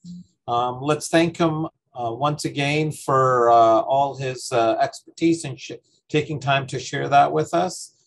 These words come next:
And, uh, in wrapping up, I'm just going to, uh, Doctor Chu, ask you to stop sharing your screen. And I'm just gonna put up a slide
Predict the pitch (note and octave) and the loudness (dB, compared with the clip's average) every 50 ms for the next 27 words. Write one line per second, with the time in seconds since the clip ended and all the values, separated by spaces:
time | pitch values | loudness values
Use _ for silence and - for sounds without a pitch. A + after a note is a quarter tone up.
0 | _ _ _ _ _ _ - C#3 C#3 C#3+ C#3+ C#3+ C#3+ C#3 C#3 C#3 C#3 C#3 C3 B2+ | _ _ _ _ _ _ -4 -2 0 2 2 2 2 0 -2 -4 -6 -10 -6 0
1 | D3 C3+ C3 C3 C3 C3 B2+ B2+ B2+ B2+ A#2+ - - _ _ _ _ _ D#3 D#3+ | 6 8 10 12 12 10 8 6 4 2 0 -2 -8 _ _ _ _ _ 2 2
2 | D#3 D#3 D3+ D3 D#3 D#3 D#3 D#3 - E3 D#3 D#3+ E3 F3+ F#3+ F#3+ - D3+ D3 D3+ | 4 4 4 6 8 8 8 6 4 2 4 4 4 4 4 4 2 0 0 0
3 | D3+ D3+ E3+ F3+ E3+ - - F#3 F#3 F3+ F3+ E3+ E3+ - - E3+ E3 D#3+ D#3 D#3 | 0 0 0 0 0 -2 -2 0 0 0 0 -2 -4 0 4 6 8 8 8 6
4 | D#3 D#3 D3+ D3+ D3+ D3 C#3 C#3 C3+ C3+ C3 C3 - C#3 C#3 - - - C#3 - | 4 4 2 2 6 8 10 10 10 8 6 4 6 6 6 6 4 -4 -12 -12
5 | - - - D#3+ D#3 D#3 D#3 D#3 D#3 - _ _ _ _ _ _ - C3+ C3+ C#3 | -12 -2 0 2 2 2 2 0 -2 -6 _ _ _ _ _ _ 6 6 6 6
6 | - - - D#3+ D#3+ D3+ - D3+ C#3 - - - - C#3 C3+ - - - - - | 6 0 0 0 0 0 0 -4 -4 -4 -4 2 6 8 8 8 8 4 -2 0
7 | - D#3+ D#3 D#3 D#3 D#3+ D#3+ E3 E3+ D#3+ - - - - C#3+ C#3 B2+ B2 B2+ B2+ | 4 6 8 8 6 6 4 2 0 0 0 -4 -6 -6 -4 -2 -2 0 0 -2
8 | C3+ D3 D#3+ F3 E3 C#3 C#3 C#3 C3+ C3+ C3+ C3+ C3 C3+ C3+ C3+ C#3 C#3 D3 - | -2 -2 -2 -4 -4 -4 -4 -2 0 0 0 0 0 0 -2 -2 -2 -4 -8 -12
9 | - - - D#3 C#3+ - - - D3+ D3+ D3 - D#3+ D3+ - - - - C#3 C3+ | -6 -4 -4 -4 -4 -4 -6 -2 -2 -2 -2 -2 -4 -6 -6 -6 2 4 6 8
10 | C#3 C3+ C3+ C3+ C3+ C3+ C3 | 8 8 6 4 2 0 -6